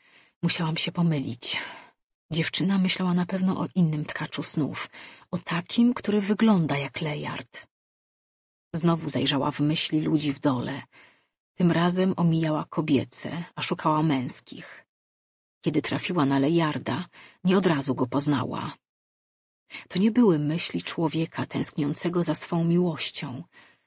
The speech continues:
To był ktoś, kto rozkoszuje się nieoczekiwaną swobodą. „Nie chodzi o to, że Auraja nie jest atrakcyjna, inteligentna i miła”,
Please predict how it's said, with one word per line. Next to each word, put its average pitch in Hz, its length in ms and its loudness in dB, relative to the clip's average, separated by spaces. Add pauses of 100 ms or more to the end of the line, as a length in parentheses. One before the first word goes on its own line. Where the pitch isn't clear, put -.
(240)
To 175 80 -4
był 190 220 -2
ktoś, - 380 -2
kto - 200 -4
rozkoszuje 180 720 -2
się - 240 -2
nieoczekiwaną 170 760 0
swobodą. 156 800 -2 (1500)
„Nie 165 140 6
chodzi - 360 0
o 175 140 2
to, 170 180 -4
że 151 180 -2
Auraja 156 460 4
nie 147 200 0
jest - 180 -2
atrakcyjna, 143 800 0 (380)
inteligentna 175 840 4
i 196 120 4
miła”, 170 500 2